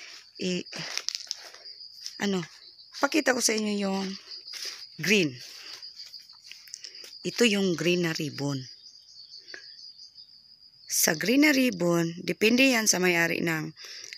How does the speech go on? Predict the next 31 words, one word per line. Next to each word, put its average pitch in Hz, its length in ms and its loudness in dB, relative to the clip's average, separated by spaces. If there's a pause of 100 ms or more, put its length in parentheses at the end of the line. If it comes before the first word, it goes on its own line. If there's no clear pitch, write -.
saging 165 560 4
kung 156 320 -4
anong 180 240 0
ribbon 156 560 -4 (720)
ang 160 140 0
pwe-, 175 180 0
yung 160 160 2
ilagay 160 320 2
nila 160 240 0
sa - 160 -2
pwede 156 240 -2
nang 156 240 -2
ma-harvest. 139 640 -8 (320)
Ito, 220 160 2
guys, 175 160 2
green. 160 320 -2 (640)
Pwede 240 240 4
na 226 80 4
tong 185 240 0
i-harvest. 160 480 -2
Next 208 320 2
week, 202 220 2
harvest 170 340 0
na 160 80 -2
to. 151 240 -6 (800)
Next 240 320 2
week, 233 220 4
ito, - 180 -2
i-harvest 156 600 -2
na. 170 160 -2
Green. 156 320 -2